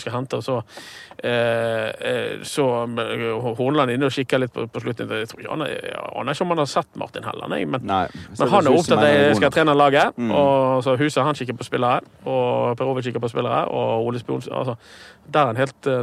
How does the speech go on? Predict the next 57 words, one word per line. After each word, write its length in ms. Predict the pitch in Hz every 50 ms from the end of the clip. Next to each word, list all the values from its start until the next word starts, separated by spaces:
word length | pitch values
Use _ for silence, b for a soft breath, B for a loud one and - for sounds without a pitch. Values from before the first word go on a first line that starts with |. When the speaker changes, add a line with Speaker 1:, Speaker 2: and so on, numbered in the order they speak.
| 123 123
Speaker 1:
nådeløs. 300 | 123 123 127 123 - -
Så 80 | - 135
dette 320 | 135 131 165 156 - -
er 40 | 160
han 180 | 123 147 165 165 147
veldig 300 | 127 120 139 143 170 170 143
opptatt 240 | 120 - - 120 -
av, 120 | - - -
dette 220 | - 135 127 135
med 100 | 135 127
driftssikkerhet, 640 | 127 135 131 - - - 113 101 101 101 104 98 -
og 60 | 104 -
hva 100 | - 123
spillere 360 | - - 131 120 123 123 120
som 100 | 107 110
er 40 | 107
tilgjengelige, 480 | - 113 117 123 - 113 101 95 92 95
og 80 | 92 -
kan 120 | 110 110
trene, 360 | - - 117 117 117 117 107
og, 180 | 95 101 107 - _ _ b b b b b b b b b b b b b b b - -
ja. 120 | 117 117 - -
Speaker 2:
Ja, 480 | - - - - _ _ _ - - -
men 100 | - 127
det 100 | 139 143
er 40 | 131
klart 160 | 131 123 -
å 40 | 117
få 160 | - 139 - -
att 320 | 123 - _ - - - - 113 95 - -
alle 220 | 113 107 107 101
disse 180 | 101 104 107 107
her, 140 | 104 101 90
det 120 | 90 101
er 40 | 104
jo 80 | 104 104 113
det 80 | 107 104
som 240 | - - 85 80 80
er, 320 | 78 78 76 76 73 73
det 80 | 82 101
er 80 | 101
jo 60 | 98
noe 120 | 92 - 92
helt 200 | 95 92 92 104
annet 240 | 98 95 95 - 92
enn 180 | 90 90 90
å 120 | 90 - - - - - 95
hente 260 | 95 95 98 - -
en 140 | - 87 90
spiller. 240 | - - 82 80
Speaker 1:
Ja, 100 | - 170 240 _ _ _ _ _ _ -
ja. 120 | - 113 151 b b b b b b b b b b
Speaker 2:
Så 100 | - 101
jeg 20 |
skjønner 260 | - - 110 104 87
det 100 | 78 78
også. 220 | 78 92 113 110